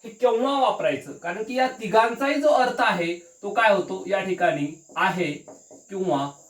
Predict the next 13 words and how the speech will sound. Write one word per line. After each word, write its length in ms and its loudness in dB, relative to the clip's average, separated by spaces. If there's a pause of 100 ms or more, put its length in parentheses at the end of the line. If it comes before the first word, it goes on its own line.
(180)
आहेत 360 0 (140)
असा 200 -2
आपण 280 0
काढू 260 -4
शकतो. 260 -18 (760)
मग 120 0
बघा 220 8
मित्रांनो, 360 -2 (340)
मग 80 -2
आपल्याला 500 2
जर 460 4
या 120 2
ठिकाणी 320 2